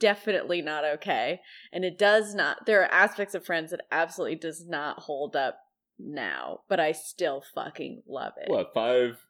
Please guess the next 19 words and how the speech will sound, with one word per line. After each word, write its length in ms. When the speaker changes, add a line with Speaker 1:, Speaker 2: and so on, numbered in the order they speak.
Speaker 2:
white 360
people 480
in 120
New 80
York 440
sexually 440
assaulting 400
each 160
other 220
for 120
twenty-two 440
minutes 340
Speaker 1:
Yeah. 120
Speaker 2:
doesn't 140
hold 200
up. 240
Speaker 1:
It 60
really 260
doesn't. 460